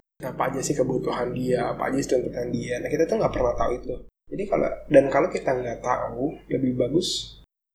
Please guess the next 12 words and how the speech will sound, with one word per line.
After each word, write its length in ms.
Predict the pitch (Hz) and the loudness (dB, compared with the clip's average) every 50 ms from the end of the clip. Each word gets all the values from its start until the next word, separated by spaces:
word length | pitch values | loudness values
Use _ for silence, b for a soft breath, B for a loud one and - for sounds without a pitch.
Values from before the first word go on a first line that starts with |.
| _ - - | _ -8 -4
untuk 160 | 143 139 151 | -4 -2 0
kita 160 | 151 170 - | -2 -2 -2
jadi 240 | 214 214 214 - - | -2 0 2 2 2
pendengar 400 | - 135 131 131 127 123 120 139 | 4 2 2 2 2 0 0 2
dulu. 380 | 143 156 156 139 147 151 151 - | 2 4 4 2 2 -2 -2 2
Kalau 160 | - 156 160 | 4 4 6
emang 240 | 160 180 196 202 196 | 6 4 2 0 0
kita 240 | 202 196 - 147 131 | 0 0 0 0 0
mau 160 | 127 127 123 | 0 -2 -4
kasih 160 | 120 - 143 | -2 0 0
bantuan 400 | 139 131 123 127 127 143 160 175 | 0 0 0 0 0 0 0 0
ya, 160 | 156 143 - | 0 -2 -4